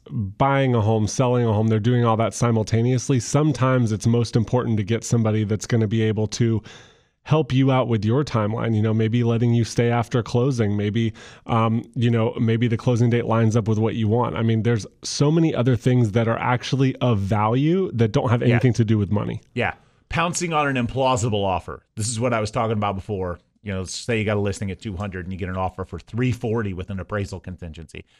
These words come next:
Speaker 2: It's not really a three forty offer. It's a
Speaker 1: <laughs>
Speaker 2: whatever it's gonna appraise that offer.
Speaker 1: Right.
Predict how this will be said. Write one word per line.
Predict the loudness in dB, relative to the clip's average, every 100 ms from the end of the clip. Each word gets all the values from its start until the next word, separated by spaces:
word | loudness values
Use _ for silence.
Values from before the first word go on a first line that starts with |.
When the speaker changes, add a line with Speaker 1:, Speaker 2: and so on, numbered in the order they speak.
| _ _
Speaker 2:
It's |
not | -2 0
really | 2 0
a | -2
three | -4 -4
forty | -4 -2
offer. | 0 0 -2
It's | -6 -4
a | -2 -2 -4
Speaker 1:
<laughs> | _
Speaker 2:
whatever | -2 -2 -2
it's | -4
gonna | -4 -4
appraise | -4 -4 -4
that | -4 -6
offer. | -8 -8 -8
Speaker 1:
Right. | -6 -8